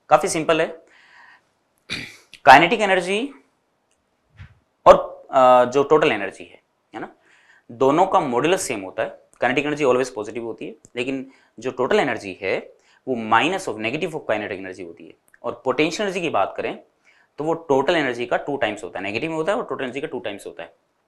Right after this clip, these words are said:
ठीक है, तो काफी सिंपल सा है ये, तो बहुत ही ईजी क्वेश्चन है। तो काइनेटिक एनर्जी और टोटल एनर्जी का जो रेशियो वन रेशियो वन आता है, लेकिन साइन में बात करें तो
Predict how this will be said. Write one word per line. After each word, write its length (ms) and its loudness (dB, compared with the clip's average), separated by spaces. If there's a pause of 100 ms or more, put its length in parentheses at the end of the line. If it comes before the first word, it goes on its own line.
(300)
ठीक 140 -8
है, 200 -8 (280)
तो 60 -6
काफी 260 -6
सिंपल 380 -6
सा 160 0
है 140 -4
ये, 120 -6
तो 120 -8
बहुत 280 -6
ही 100 -6
ईजी 140 -8
क्वेश्चन 300 -16
है। 140 -18 (360)
तो 60 -20
काइनेटिक 320 -2
एनर्जी 280 -4
और 540 2
टोटल 160 2
एनर्जी 260 0
का 60 -2
जो 100 -4
रेशियो 280 -6
वन 160 -6
रेशियो 220 -2
वन 100 2
आता 180 2
है, 0 -
लेकिन 320 -4
साइन 280 0
में 120 0
बात 200 2
करें 140 -6
तो 160 -14